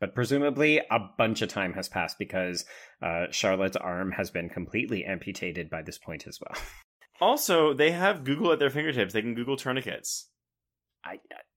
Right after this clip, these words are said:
Speaker 1: don't think that that's going to allow you to figure out how to keep someone alive after
Speaker 2: I
Speaker 1: chopping
Speaker 2: know,
Speaker 1: off
Speaker 2: I was
Speaker 1: all four.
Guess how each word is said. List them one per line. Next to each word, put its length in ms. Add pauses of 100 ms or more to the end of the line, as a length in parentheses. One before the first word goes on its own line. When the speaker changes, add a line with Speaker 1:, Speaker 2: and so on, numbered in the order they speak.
(140)
Speaker 1:
don't 500
think 420
that 140
that's 220
going 260
to 160
allow 200
you 160
to 60
figure 360
out 220
how 160
to 80
keep 280
someone 300
alive 340
after 200
Speaker 2:
I 80
Speaker 1:
chopping 180
Speaker 2:
know, 540
Speaker 1:
off 40
Speaker 2:
I 100
was 120
Speaker 1:
all 140
four. 160